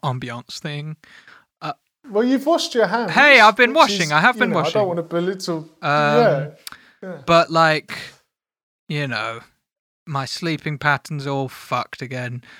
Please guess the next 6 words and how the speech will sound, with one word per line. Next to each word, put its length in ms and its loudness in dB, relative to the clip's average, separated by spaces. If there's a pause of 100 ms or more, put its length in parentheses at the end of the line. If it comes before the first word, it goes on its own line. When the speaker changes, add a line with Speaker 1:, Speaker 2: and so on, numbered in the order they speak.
(400)
Speaker 1:
and 1080 -10 (240)
I 600 -10 (260)
absolutely 1300 -6 (300)
fisted 840 -8
some 260 -12
cookies 720 -6